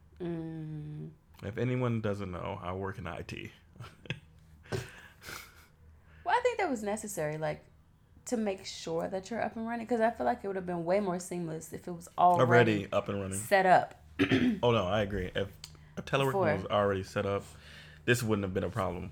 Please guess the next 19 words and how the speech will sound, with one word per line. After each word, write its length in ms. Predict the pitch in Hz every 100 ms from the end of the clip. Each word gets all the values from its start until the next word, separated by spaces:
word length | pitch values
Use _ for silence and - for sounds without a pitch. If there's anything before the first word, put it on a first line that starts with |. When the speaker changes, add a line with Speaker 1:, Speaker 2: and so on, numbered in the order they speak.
| -
Speaker 2:
But 220 | 98 -
people 220 | - 175
Speaker 1:
Yeah. 40 |
Speaker 2:
like 200 | 151 101
to 80 | -
wait 160 | 101 92
till 100 | -
the 60 | 98
last 300 | 95 95 -
minute 200 | 101 101
and 140 | 104
not 220 | 98 98
listen 260 | 104 101 -
to 100 | 117
me. 200 | 104 - -
So. 140 | -
Speaker 1:
Yeah, 80 | 196
which 180 | 170 -
sucks. 600 | - - 156 - - -